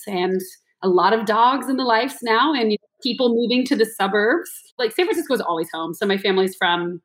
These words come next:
uh, the peninsula, so I grew up in Los Altos. So the Bay Area is always home, so it feels calm. It feels like it was before, but I personally feel a little bit different coming back this time.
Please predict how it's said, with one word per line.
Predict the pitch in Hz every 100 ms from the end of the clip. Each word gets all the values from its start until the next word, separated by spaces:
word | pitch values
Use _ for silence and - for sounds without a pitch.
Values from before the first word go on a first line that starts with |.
| _ _ 208
uh, | 185 185
the | 202
peninsula, | 208 185 185 180 175
so | 196
I |
grew | 185 185
up | 180
in | 175
Los | 170 -
Altos. | 175 165 185 180 185 - - _ - - -
So | -
the | 220
Bay | 208 226
Area | 254 285
is | 254
always | 208 196 190
home, | 185
so | 190 196
it | - - -
feels | 226 214 220 208
calm. | - 196 175 175 -
It | 220 -
feels | 294 311 320
like | 240 220
it | 208
was | 190 202
before, | 214 294 294 349 359 359 - - -
but | 247
I | 240
personally | - 247 233 214 196 190
feel | - 196 185 175 170 - _ _ _ _ -
a | 220
little | 214 226 220
bit | 208 -
different | 180 180 -
coming | 170 175
back | 160 160 -
this | 170
time. | - - 202